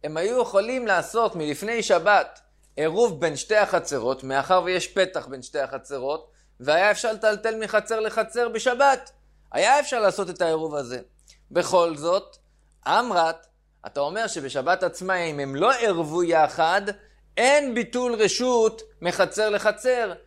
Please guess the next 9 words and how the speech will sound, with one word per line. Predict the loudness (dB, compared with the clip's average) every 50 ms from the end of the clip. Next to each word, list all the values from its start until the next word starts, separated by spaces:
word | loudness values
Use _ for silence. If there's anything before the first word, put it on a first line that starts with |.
| _ _ -6
הם | -6 -2 2
לא | 4
יכולים | 4 4 4 2 0 -4 -2 -4 -2 0 2
להתיר | 2 2 2 0 -4 -10 -8 -6
לטלטל | -6 -4 -2 -2 -2 -2 0 -2 -2 -2 -2
מחצר | -4 -4 -6 -6 -4 -4 -4 -4 -2
אחת | 0 0 0 0 0
לחצר | -2 -4 -4 -4 -2 -2 -4 -2 -4
אחרת, | -2 0 0 0 2 2 0 -2